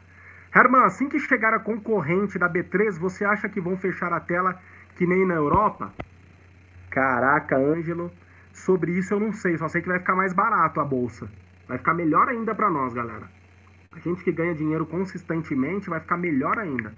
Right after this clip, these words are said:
Com certeza as bolsas vão abaixar, porque, ah, não quero operar B três, vou operar outra bolsa, acabou, né? Então eles vão ter que abaixar aí, pra, vai ter concorrência, né?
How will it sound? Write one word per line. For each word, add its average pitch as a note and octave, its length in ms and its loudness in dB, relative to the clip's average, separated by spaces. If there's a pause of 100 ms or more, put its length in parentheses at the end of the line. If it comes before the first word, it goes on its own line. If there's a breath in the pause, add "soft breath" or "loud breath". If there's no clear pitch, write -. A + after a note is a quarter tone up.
(140)
Com F#3 160 -4
certeza F#3+ 500 -4
as F3+ 100 -4
bolsas E3 400 -8
vão E3 140 -8
abaixar, F3 380 -2
porque, E4 280 -8 (440 loud breath)
ah, - 160 2
não F#3+ 80 2
quero G3+ 180 2
operar G3 320 2
B A#3 100 -2
três, F#3+ 280 0
vou D#3 100 -2
operar F3+ 420 2
outra G3 300 2
bolsa, G#3 400 -2
acabou, G3 680 0 (460)
né? F3 240 0
Então D#3 260 -2
eles G#3+ 120 -4
vão G#3+ 120 0
ter A3 120 -6
que B3 80 -2
abaixar A#3+ 460 2
aí, G#3+ 100 0
pra, B3+ 240 0
vai A3+ 100 0
ter G#3+ 140 -2
concorrência, G#3+ 680 -2
né? C#3 160 -10